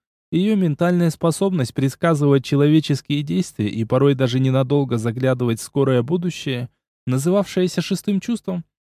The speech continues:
оказалась самой близкой к моему умению считывать человеческие мысли. Именно понимание действия данной силы и то, как выбирать при помощи нее цели –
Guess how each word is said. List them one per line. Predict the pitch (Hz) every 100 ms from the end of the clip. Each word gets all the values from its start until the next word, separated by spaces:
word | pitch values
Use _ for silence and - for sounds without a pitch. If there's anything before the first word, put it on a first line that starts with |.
| -
оказалась | 110 120 117 135 139 127
самой | 151 139 135
близкой | 139 190 - 104
к | 117
моему | 120 135 139 135
умению | 123 131 185 185 107 101 -
считывать | - 226 220 196 170
человеческие | 156 156 175 - 156 - 175
мысли. | 185 190 - - _ _ _ _ -
Именно | 190 220 202 190
понимание | 170 160 156 160 160 143 135
действия | 139 185 - - 110
данной | 113 127 120 120
силы | - 185 185 165
и | 123
то, | 117 139 127
как | 117
выбирать | 127 123 127 139 135
при | - 107
помощи | 131 127 113 -
нее | 120 123 117 117
цели – | - 202 185